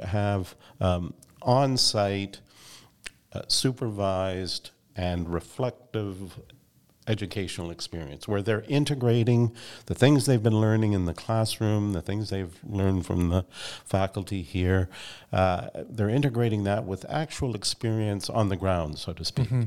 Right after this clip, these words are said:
Speaker 1: And they're, uh, doing that in not, um, it, it's not as structured a way as you might think, but there's a little bit of structure in that they, they need to, um, be a certain number of hours in
Speaker 2: Right.
Speaker 1: that, in that field site.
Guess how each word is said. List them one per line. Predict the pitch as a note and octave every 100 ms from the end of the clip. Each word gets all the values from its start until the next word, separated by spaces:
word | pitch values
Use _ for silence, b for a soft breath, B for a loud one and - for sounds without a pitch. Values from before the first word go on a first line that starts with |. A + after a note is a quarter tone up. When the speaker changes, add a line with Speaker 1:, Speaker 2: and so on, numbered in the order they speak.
| G#2+ B B -
Speaker 1:
And | F#2+ F#2
they're, | F#2+ F#2+ F#2 F#2 -
uh, | F2 E2+
doing | E2+ A#2 A2
that | G2 F#2+
in | F2+ F2+ F2 B B B B -
not, | A2+ A#3 A#3 - -
um, | D3 C#3+ D3 -
it, | F3+ E3+
it's | - E3 F#3+
not | G3 F#3+
as | D#3
structured | - - E3+ - - C3
a |
way | A#2 A#2+ A2+ A2
as | F#2+ F#2 E2+
you | G2+
might | F#2+ F2+ F2
think, | C#3 C#3 A2+ -
but | B2 A2
there's | A#2 G#2+
a | A#2
little | A2 A#2+ C#3 C3
bit | A2 G#2
of | F#2+
structure | - G2 - G2+ F#2
in |
that | F2+ F2+
they, | G2+ F#2 E2+ B B B
they | - G2
need | F#2+ G2+ G2 F#2+
to, | - G2 F#2 F2+ E2+
um, | E2 D#2 D#2+ -
be | G2
a | F#2
certain | - G2+ F#2
number | F2+
of | F2+ F2
hours | F2+ F#2 F#2+ F2 G2
in |
Speaker 2:
Right. | A2+ A2+ -
Speaker 1:
that, |
in | G#2 F#2
that | F#2 F2+
field | G2+ F#2 E2+
site. | G2+ F#2